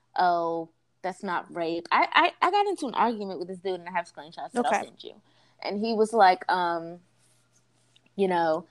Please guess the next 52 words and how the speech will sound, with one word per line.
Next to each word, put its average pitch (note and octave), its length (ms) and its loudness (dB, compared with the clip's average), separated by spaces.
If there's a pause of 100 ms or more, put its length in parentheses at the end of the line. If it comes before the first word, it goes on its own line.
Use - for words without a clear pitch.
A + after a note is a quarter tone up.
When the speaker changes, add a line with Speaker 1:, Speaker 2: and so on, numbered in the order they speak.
(260)
Speaker 1:
"If - 160 -4
I G#3 100 8
didn't F#3 240 4
force F#3+ 380 6
her, F#3 200 0
but F3+ 180 -2
shit, E3+ 380 -2
if - 80 -4
I, F3 280 6 (360)
if - 200 -4
I G3 120 8
talk F#3 360 4
her G3 100 0
into E3 480 -4
it, E3+ 200 -4 (760)
that's F#3 220 6
her G#3+ 140 4
fault C3+ 340 0 (200)
for D3+ 340 0
Speaker 2:
Well, A3+ 200 4
Speaker 1:
being F#3+ 160 0
Speaker 2:
yeah, G#3+ 200 8
Speaker 1:
easy." G#3+ 80 -2
Speaker 2:
we C4 60 -4
definitely A3+ 300 4
gotta G#3 160 2
dive G3+ 240 0
into A3 80 0
Speaker 1:
And C4+ 80 4
I'm D#4+ 80 6
like, D4+ 160 8
Speaker 2:
that. F#3+ 100 -10 (280)
Speaker 1:
"But C#4+ 180 6 (560)
why G4+ 340 6
exactly F4 440 -4
would C#4+ 120 -6
you E4+ 120 10
Speaker 2:
Convincing D4 340 2
Speaker 1:
be F#4 60 -4
Speaker 2:
somebody D#4+ 260 4
to B3 80 2
have D4 180 0
sex A4 380 -2
with F#4 180 -2
you? C4 60 6
Speaker 1:
talking D4 420 4
to B3+ 140 -16
somebody? C4+ 640 -4
Why - 180 -2
do B4+ 80 -8
you A4 160 -4
wanna?" C#4 340 -10